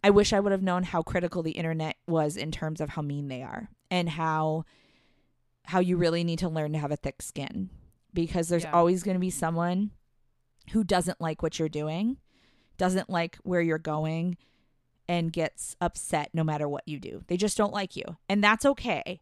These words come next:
Speaker 1: Not everyone has to like everybody. Not everyone has to get along. Um, I, I, you know, I'd always hope everyone can be civil, but that's not always the case, right? So I wish I would have understood that level of how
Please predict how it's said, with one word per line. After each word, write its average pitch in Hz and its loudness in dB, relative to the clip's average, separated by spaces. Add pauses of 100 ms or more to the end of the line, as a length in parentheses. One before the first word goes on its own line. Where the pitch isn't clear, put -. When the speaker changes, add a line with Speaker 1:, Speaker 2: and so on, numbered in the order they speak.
Speaker 1:
Not 190 2
everyone 208 0
has 196 -4
to 202 -6
like 196 -2
everybody. 156 -2
Not 160 -4
everyone 170 0
has 175 -4
to - -8
get 196 -4
along. 160 -2 (720)
Um, 160 2
I, 180 4 (240)
I, 180 4 (360)
you 202 2
know, 175 4
I'd 170 6
always 220 6
hope 214 2
everyone 180 0
can 175 -2
be 160 -2
civil, 151 -2
but 165 -2
that's 220 0
not 220 4
always 165 2
the - -10
case, - -10
right? 156 -4
So 165 6 (880)
I 208 10
wish 233 8
I 208 8
would 190 6
have 170 4
understood 160 2
that 147 0
level 156 0
of 160 4
how 151 0